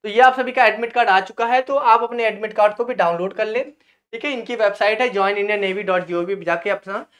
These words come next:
आप सभी एडमिट कार्ड डाउनलोड कर सकते हैं। तो भाई अभी के लिए तो अलविदा, बाकी वीडियो अच्छी लगी वीडियो को लाइक कर देना,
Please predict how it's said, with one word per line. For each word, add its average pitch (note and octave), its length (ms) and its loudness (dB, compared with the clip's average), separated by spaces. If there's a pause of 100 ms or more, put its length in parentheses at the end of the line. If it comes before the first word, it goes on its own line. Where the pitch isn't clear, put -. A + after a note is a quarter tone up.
(180)
आप E3 120 0
सभी A3 340 -6
एडमिट F3 300 -2
कार्ड G3 200 2
डाउनलोड D3 380 -4
कर C3+ 180 -4
सकते - 340 -14
हैं। C3 180 -14 (400)
तो E3+ 40 -8
भाई G3+ 220 2
अभी G#3 200 0
के A#3+ 100 -8
लिए A#3+ 100 -2
तो B3 100 -2
अलविदा, A#3 320 -2
बाकी C4+ 280 -2
वीडियो G3 240 -4
अच्छी A3+ 160 -10
लगी G#3+ 140 -4
वीडियो F3+ 180 -6
को D#3+ 60 -6
लाइक D#3+ 200 -2
कर G#3 80 -6
देना, A#3+ 180 -4